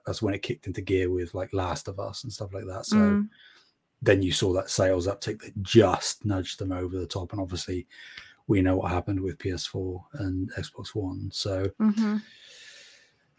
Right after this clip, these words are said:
Speaker 1: yeah.
Speaker 2: Crazy.
Speaker 1: Who kno-, who, who knew? You know, good quality software at, uh, a, a relatively frequent rate. Uh, that's what shifts units.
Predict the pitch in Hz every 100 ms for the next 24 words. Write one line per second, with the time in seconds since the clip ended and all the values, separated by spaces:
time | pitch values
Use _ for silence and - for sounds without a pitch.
0 | _ _ _ _ 156 151 226 214 - 214
1 | - _ _ _ - - - 151 160 180
2 | 180 160 196 226 247 226 127 92 101 -
3 | 254 _ - - 131 113 127 - 139 127
4 | - - - _ _ _ - 123 107 -
5 | 110 104 - 123 107 - 104 101 101 95
6 | - 107 101 101 98 - 110 101 - 120
7 | 107 104 98 101 98 - 113 - 117 107
8 | 104 - - 127 123 113 123 - 127 139
9 | - 135 - - - 147 120 98 -